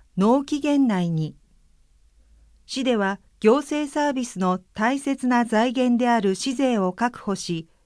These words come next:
きちんと納付している多くの皆さんとの公平性を保つため、滞納整理に取り組んでいます。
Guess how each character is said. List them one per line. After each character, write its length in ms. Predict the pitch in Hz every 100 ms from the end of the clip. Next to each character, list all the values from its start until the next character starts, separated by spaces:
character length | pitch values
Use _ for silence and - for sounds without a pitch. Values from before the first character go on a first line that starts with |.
| _
き 100 | -
ち 220 | - 285
ん 80 | 285
と 180 | 226 185
納 240 | 190 247
付 160 | 262 277
し 140 | -
て 140 | 247 233
い 120 | 214
る 240 | 220 214 _
多 240 | 247 302
く 140 | 294 226
の 120 | 196
皆 260 | 196 233
さ 160 | 262 233
ん 60 | 208
と 140 | 196
の 140 | 180 170
公 320 | - 214 277
平 220 | 277 269
性 240 | 254 254 240
を 120 | 226 226
保 220 | 233 247
つ 140 | -
た 140 | - 185
め、 220 | 170 160 _ _ _ _ _ -
滞 260 | 220 269
納 220 | 277 277 262
整 280 | 285 269
理 120 | 220 202
に 240 | 180 180
取 200 | - 202
り 60 | 247
組 160 | 285 269
ん 40 |
で 80 | 190
い 100 | 175
ま 180 | 160 165
す。 160 | -